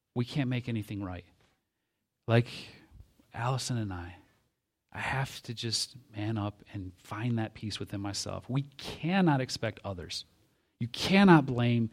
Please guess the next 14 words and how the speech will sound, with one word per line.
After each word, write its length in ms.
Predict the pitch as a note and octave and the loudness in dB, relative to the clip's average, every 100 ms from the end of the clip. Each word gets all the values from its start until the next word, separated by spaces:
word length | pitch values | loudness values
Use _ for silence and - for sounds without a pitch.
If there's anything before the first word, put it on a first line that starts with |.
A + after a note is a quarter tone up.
| - | -6
your 100 | - | -4
spouse. 440 | G#2 - G2 F#2 - | 0 0 -2 -6 -6
You 80 | A#2 | -6
cannot 560 | - - F#3 F#3 C#3+ | -4 0 2 4 0
blame 360 | C#3 B2+ B2 A#2+ - - | -2 0 0 0 -4 -10
your 160 | A2 A2 | -2 0
boss. 360 | G2 F2+ F2+ | 0 -2 0
You 80 | B2 | 0
cannot 520 | - - F3+ F#3+ F3 | -2 0 6 8 8
blame 380 | C3 B2 A#2+ A#2 | 6 2 4 2
Donald 400 | G#2+ G#2 G#2+ G#2+ | 0 -2 0 -2
Trump. 320 | - F#2+ E2+ - _ _ _ _ _ _ _ _ _ _ _ _ _ _ - | -4 -8 -10 -14 _ _ _ _ _ _ _ _ _ _ _ _ _ _ -4
You 120 | C#3 | -2
can't. 480 | - - C4 D#3+ - | 0 2 6 6 2